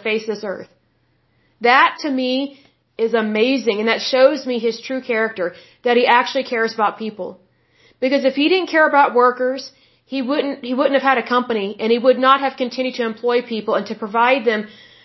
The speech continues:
with a way to, you know, support their family and to have access to food, water, and shelter. If he did not care about people, he would not have built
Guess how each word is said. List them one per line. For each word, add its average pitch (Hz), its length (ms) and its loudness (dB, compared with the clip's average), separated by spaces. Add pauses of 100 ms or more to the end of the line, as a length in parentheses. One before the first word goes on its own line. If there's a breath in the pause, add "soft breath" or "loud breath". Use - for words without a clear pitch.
with 226 160 -4
a 233 80 6
way 262 320 4 (100)
to, 226 240 -2 (640 soft breath)
you 247 140 0
know, 226 260 0
support 269 440 2
their 247 120 0
family 233 520 -2
and 233 160 -2
to 247 60 -2
have 240 120 -2
access 247 480 0
to 226 80 -2
food, 247 260 -2
water, 226 200 2
and 214 80 -6
shelter. 240 440 -2 (220 loud breath)
If 233 140 2
he 302 140 2
did 359 120 2
not 311 260 2
care 277 180 6
about 269 260 4
people, 269 400 -4 (220 loud breath)
he 311 220 0
would 359 180 -2
not 320 180 0
have 233 200 -2
built 269 340 4